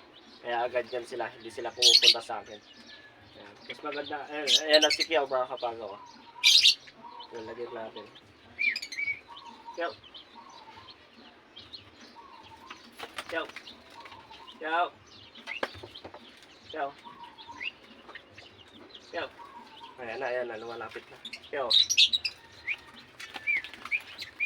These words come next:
Kiao. Kiao. Ayan, ayan. Tatampo. Masyado yung maliit.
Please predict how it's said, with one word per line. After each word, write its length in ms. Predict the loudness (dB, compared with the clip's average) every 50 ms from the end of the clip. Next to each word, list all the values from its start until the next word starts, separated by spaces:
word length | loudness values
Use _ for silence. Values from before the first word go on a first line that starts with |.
| 0 -2 -4 -10 -16 -18 -18 -18 -18 -18 -20 -20 -20 -20 -20 -14 0 4 6 6 6 4 2 0 -6 -8 0 4 4 4 4 2 -6 -18 -20 -20 -18 -18 -16 -16 -18 -18 -20 -10 -2 0
Kiao. 240 | 0 0 0 -2 -4 -10 -16 -20 -20 -20 -20 -20 -20 -20 -20 -20 -20 -20 -10 -4
Kiao. 180 | -4 -2 -2 -4 -6 -12 -20 -20 -20 -20 -8 -4 -4 -4 -4 -6 -10 -20 -20 -20 -20 -20 -20 -20 -20 -20 -20 -20 -20 -20 -20 -20 -20 -20 -8 -4 -2 2 4 4 4 4 2 2 2 0 -2 0 -4
Ayan, 220 | -8 -8 -8 -8 -8 -6 -6
ayan. 180 | -6 -6 -8 -10 -14 -20 -20 -14 -10
Tatampo. 400 | -10 -8 -8 -10 -10 -8 -8 -10 -10 -10 -14 -20 -20 -20 -20 -20 -20 -20 -20 -18 -18 -18 -18 -12
Masyado 240 | -8 -6 -6 -4 -4
yung 120 | -4 -4
maliit. 260 | -2 -2 -2 -4 -6